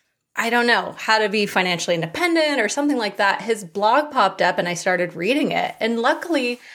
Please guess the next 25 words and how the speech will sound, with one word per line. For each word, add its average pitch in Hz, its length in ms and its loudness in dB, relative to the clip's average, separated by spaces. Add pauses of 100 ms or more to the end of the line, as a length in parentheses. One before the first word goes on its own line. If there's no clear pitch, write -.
(100)
I 214 80 2
found 302 240 2
him 247 200 0
right 202 220 2
at 285 140 0
the 226 80 0
beginning. 190 420 2
I 160 80 0
think 170 160 -2
it 180 40 0
was 170 260 -4
twenty 180 260 -4
eleven 170 400 0
when 170 80 -4
he 180 100 -4
got - 280 -2
started. 190 440 2 (360)
And 196 120 -2
so 196 220 2
I 185 140 2
just 208 340 -2
kinda 202 240 -2
grew 180 420 -2
with 185 300 0
him - 460 -6